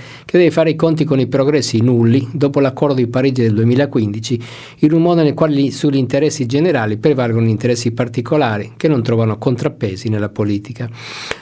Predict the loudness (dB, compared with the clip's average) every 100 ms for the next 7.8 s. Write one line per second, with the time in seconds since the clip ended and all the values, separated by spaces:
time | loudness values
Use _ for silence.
0 | -4 0 2 4 2 2 0 0 -2 -2
1 | 0 0 0 -2 -2 0 -2 2 0 2
2 | 2 2 2 0 0 2 0 0 -2 -2
3 | -4 -4 -2 -2 -2 0 0 0 -2 0
4 | 0 0 -2 -6 -6 -4 -4 -2 -2 -2
5 | -4 -6 -2 -2 0 -2 -2 -4 0 2
6 | 2 2 0 0 -2 -2 0 0 0 -4
7 | -2 0 2 2 0 -2 -6 -12